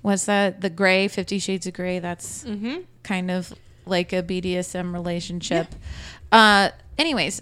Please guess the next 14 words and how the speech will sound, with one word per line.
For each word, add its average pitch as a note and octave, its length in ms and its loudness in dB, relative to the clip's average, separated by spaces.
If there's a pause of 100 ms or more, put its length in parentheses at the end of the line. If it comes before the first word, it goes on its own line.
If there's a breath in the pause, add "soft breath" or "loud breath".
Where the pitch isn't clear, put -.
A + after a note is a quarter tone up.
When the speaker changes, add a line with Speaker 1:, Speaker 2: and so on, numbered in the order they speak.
Speaker 1:
so A3 600 6 (640)
Delia C4 760 4 (300)
starts - 520 2
writing G3 380 6
this F#3+ 180 2
blog F3 540 2
about F#3+ 440 4 (340 soft breath)
her C4+ 440 0 (160)
awesome A3 540 0
life E3+ 460 0
and E3+ 180 -4
the F3 60 0
great F3 420 0
relationship D#3+ 800 0